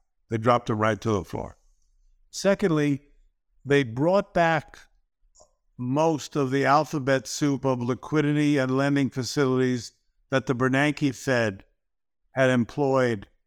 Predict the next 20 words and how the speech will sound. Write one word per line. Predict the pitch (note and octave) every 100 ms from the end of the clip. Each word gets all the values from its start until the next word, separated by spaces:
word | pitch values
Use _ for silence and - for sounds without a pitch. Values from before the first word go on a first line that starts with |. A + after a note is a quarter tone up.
| _ _ _ _ _ _ _ _ _
in | B2+ A#2+ A#2+ A#2 A2+
fighting | - C3+ C3 B2+ A#2+
the | A#2
great | B2 A#2+
financial | - A#2+ A#2+ A2+ - G#2 - _ _ _ _ _
crisis. | A2+ G#2+ G2 - - - _ _ _ _ _ _
Thirdly, | E3+ F#3 F3+ D#3+ D3+
they | C#3+ C#3
went | C#3 C#3+ C3+
very | A#2 D#3 E3 E3
big | D3 D3+ D3 B2
for | -
Q | C3 - D#3 D3
E | D3
again, | B2 G2 G2+ F2+ F2 _ _ _ _ _
quantitative | - B2+ B2+ G#2 C3 A#2+ A#2 G#2 - _
easing, | C3 B2 G#2+ G2+ F#2+ - _ _ _ _ _ _ _ _ _
and | - C#3+ D3+ D3
forward | - D#3 D3 C#3
guidance, | A#2+ C#3 C#3 G#2 F#2+ - - -